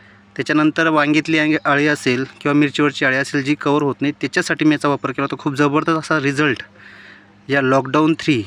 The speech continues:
या औषधाचा मिळाला. हे खूप चांगलं अळीसाठी औषध आहे, ज्याचा वापर तुम्ही प्रत्येक पिकावर अळीसाठी करू शकता. आणि त्याचबरोबर काही अजून जैविक प्रोडक्ट आहेत बघा, ज्याचा आता वापर मी करतो. फॉर्च्यून सातशे सात, त्याच्यानंतर आहे मल्टी सकिंग किलर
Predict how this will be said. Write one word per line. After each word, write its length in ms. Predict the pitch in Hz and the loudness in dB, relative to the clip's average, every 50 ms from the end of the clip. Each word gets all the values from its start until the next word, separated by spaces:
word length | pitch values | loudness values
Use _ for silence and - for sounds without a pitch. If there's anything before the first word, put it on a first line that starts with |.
| - - 120 | -8 -8 -6
या 120 | 113 123 | -2 -2
औषधाचा 340 | 131 - - 127 127 - 131 | -2 -2 -4 -6 -4 -4 -2
मिळाला. 360 | 127 127 123 123 127 143 165 | -2 0 0 0 0 0 0
हे 400 | 151 139 - - - - 135 135 | -2 -4 -10 -16 -8 -4 -2 -2
खूप 200 | - - 139 - | -2 -2 -6 -2
चांगलं 340 | - 139 135 139 139 147 156 - - | -2 -4 -2 0 0 0 -2 -2 -4
अळीसाठी 400 | 139 127 135 143 - 143 123 139 | -4 -2 -2 0 -2 -2 -2 -2
औषध 240 | 131 131 - - 127 | -4 -4 -4 -4 -4
आहे, 200 | 127 120 139 170 208 - - - - - - - - _ - | -4 -4 -4 -6 -8 -10 -18 -20 -20 -20 -20 -20 -20 _ -4
ज्याचा 200 | - 135 139 147 | -4 0 2 2
वापर 220 | 143 139 - 147 | 0 2 0 0
तुम्ही 180 | 139 156 151 151 | 0 2 0 0
प्रत्येक 340 | - - 135 - - 160 151 - | 0 -2 -6 -2 -4 -4 -2 -2
पिकावर 220 | 147 156 151 143 | -2 0 0 0
अळीसाठी 300 | 143 143 - 135 123 127 | 0 -2 -2 -4 -4 -2
करू 160 | 127 127 131 | -2 -2 -2
शकता. 300 | 127 - - _ - 147 170 - - _ - - - - - - - - - - - - - - - - - - - - - - - | -2 -4 -8 _ -6 -6 -6 -6 -10 _ -20 -20 -14 -14 -14 -14 -14 -20 -20 -20 -20 -20 -20 -20 -20 -20 -20 -20 -20 -20 -20 -8 -2
आणि 140 | 143 151 165 165 | 0 0 2 2
त्याचबरोबर 540 | - 175 185 175 170 180 190 190 190 196 196 | 2 2 2 2 2 2 4 4 4 4 2
काही 280 | 180 196 190 190 202 - | 2 2 2 2 2 2
अजून 300 | - 160 151 170 190 190 | 0 0 2 2 2 4
जैविक 260 | 175 180 175 180 180 - | 4 4 4 2 2 2
प्रोडक्ट 240 | - 170 165 165 165 | 2 2 2 2 0
आहेत 160 | 151 123 160 | 0 -2 0
बघा, 260 | 143 151 143 139 165 180 170 - - - - - - - - - - 139 135 - - - 147 | 0 2 0 2 0 -2 -2 -6 -8 -10 -16 -18 -20 -20 -14 -6 -4 -4 -4 -4 -8 -10 -4
ज्याचा 200 | 139 143 - 156 | -4 -2 0 -2
आता 200 | 143 - 151 151 | 0 2 2 2
वापर 300 | 147 139 127 - 147 139 | 2 2 0 0 0 0
मी 120 | 143 147 | 0 0
करतो. 280 | 135 139 131 131 - 147 | 0 -2 -6 -4 -4 -6
फॉर्च्यून 540 | - - 151 131 123 110 - 151 165 196 202 - _ _ _ _ _ _ _ _ _ - _ _ - - - - - - _ - | -4 -2 0 0 0 0 0 0 0 0 0 -6 _ _ _ _ _ _ _ _ _ -20 _ _ -20 -20 -20 -20 -20 -20 _ -18
सातशे 340 | - - 127 - - - 151 | -6 -6 -6 -4 0 -2 -2
सात, 220 | - - 135 143 - - - - - - - - - - - - - - | 0 0 -2 -2 -2 -4 -18 -20 -20 -20 -20 -20 -20 -20 -20 -20 -10 -6
त्याच्यानंतर 380 | 135 123 143 147 147 143 151 151 | -4 -2 0 0 0 2 2 0
आहे 160 | 147 127 147 | 0 2 2
मल्टी 340 | 151 143 139 135 127 - 170 | 2 2 2 2 2 0 0
सकिंग 340 | - 160 139 - 151 147 139 | 0 0 0 2 2 2 2
किलर 240 | - 143 135 143 | 2 2 2 2